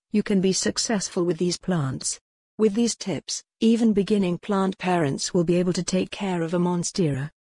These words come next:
Monstera are species of evergreen tropical vines and shrubs that are native to Central America. They are famous for their natural leaf holes,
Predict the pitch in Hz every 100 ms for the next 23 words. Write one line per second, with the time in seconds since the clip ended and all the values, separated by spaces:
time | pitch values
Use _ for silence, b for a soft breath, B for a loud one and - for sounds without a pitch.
0 | _ _ _ - 196 208 202 - - 254
1 | 190 151 - 175 - 233 233 - 165 170
2 | 175 202 202 202 190 180 - 202 202 185
3 | 175 180 170 185 165 - 196 160 - -
4 | 180 190 202 - 214 190 - 202 214 214
5 | 196 185 180 - 143 135 _ _ _ -
6 | 202 208 - 247 247 220 - 185 185 190
7 | 175 175 - 175 180 190 - - 185 147
8 | 139